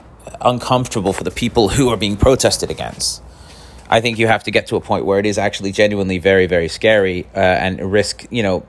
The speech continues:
in a, people who are not involved in it are now at risk. Um, you know, obviously things like excessive looting and, like, looting and stuff like that. I mean, I don't give a shit about the property crime. Like, look, I mean, you know, like, Staples can afford to lose a printer here or there.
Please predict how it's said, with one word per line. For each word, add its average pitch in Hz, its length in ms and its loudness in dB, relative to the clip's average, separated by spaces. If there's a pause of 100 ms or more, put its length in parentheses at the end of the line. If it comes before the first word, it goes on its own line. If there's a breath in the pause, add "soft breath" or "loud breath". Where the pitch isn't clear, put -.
(160)
in 123 120 0
a, 110 100 2
people 120 340 -2
who 117 120 4
are 107 40 2
not 107 220 4
involved 101 400 2
in 92 100 0
it 90 160 -4 (380 loud breath)
are 95 100 4
now 95 200 2
at 80 80 -2
risk. - 400 -2 (340 loud breath)
Um, 90 540 0 (260)
you 135 100 -2
know, 90 160 2
obviously 120 520 -2 (280 loud breath)
things 117 280 0
like 104 300 4
excessive 104 400 -4
looting 95 520 0
and, 85 200 -8
like, 92 240 -6
looting 95 340 -2
and 87 60 -4
stuff - 160 -8
like 90 120 -4
that. - 140 0
I - 40 2
mean, 151 140 2
I 196 100 4
don't 160 120 -4
give 131 120 2
a 110 80 0
shit - 240 0
about 104 140 0
the - 60 -12
property 101 360 0
crime. 87 320 -4
Like, 90 240 -6 (400 loud breath)
look, 135 240 2
I - 20 -6
mean, 123 180 -4
you 156 100 -2
know, 110 220 2
like, 113 240 0 (560 loud breath)
Staples 143 420 2
can 120 120 0
afford 113 240 2
to 110 60 0
lose 101 160 -2
a 95 40 -2
printer 98 280 0
here 92 160 4
or 90 80 2
there. 87 260 -2